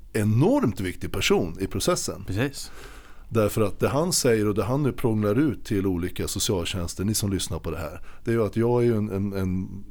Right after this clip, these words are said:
Speaker 1: person som bara pratar skit, och jag har varit med i Hells Angels, och jag har,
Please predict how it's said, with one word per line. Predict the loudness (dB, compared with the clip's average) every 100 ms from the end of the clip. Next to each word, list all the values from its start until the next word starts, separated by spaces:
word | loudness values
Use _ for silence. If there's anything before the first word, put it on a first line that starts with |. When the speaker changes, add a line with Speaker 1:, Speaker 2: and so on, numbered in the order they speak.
| -6
Speaker 1:
person | -4 0 0 0
som | 0 2
bara | 4 4 2
pratar | 0 -2 -2
skit, | 0 -2 -2 -4
och | 0
jag | 2 0 0
har | -2
varit | -2 -4
med | -2 -2
i |
Hells | -2 -4 -2 0
Angels, | 2 2 0 0
och | 0
jag | 0
har, | -2